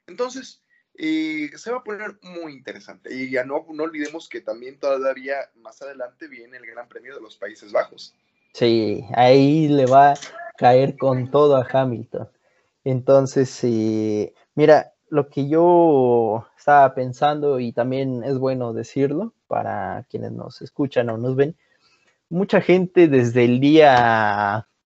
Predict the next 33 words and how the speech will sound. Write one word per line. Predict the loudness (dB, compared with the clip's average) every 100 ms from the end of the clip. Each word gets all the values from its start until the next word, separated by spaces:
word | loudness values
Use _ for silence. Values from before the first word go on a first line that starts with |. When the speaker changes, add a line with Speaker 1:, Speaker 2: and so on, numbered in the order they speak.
| _
Speaker 2:
pues, | -12 -12
sábado, | -14 0 4 6 6 4 -2
que | -6
fue | -2 2 4
la | 2 -2 -6 -12
Sprint | -12 -10 -10 -2
Race, | -2 -2 -12 _ _ _ _ _
eh, | -6 -2 0 0 -2 -2 -4 -6 -10 -16 _ _ _
tachó | -2 -2 4 6 8 6
de | 6 4 2 2 2
un | 0 0
mal | 2 2 2
premio | 0 2 0 -4
a, | -4 -6 -8 -8 -10 -12 -10 -10
a | -10
Checo | 0 2 2 0 0 0
y | -4
que | -4 -4 2
ya | 4 4
lo | 4
estaban | 2 2 0 -2
casi, | -2 -2 0
casi | 0 0
bajando | -6 -2 2 2 2 0
a | 0 0 0
Alpha | -2 0 0
Tauri | 4 6 8 6 2
o | 0
que | 0 2
ya | 4
lo | 4
estaban | 2 2 2
diciendo, | -2 -6 -4 -2 -2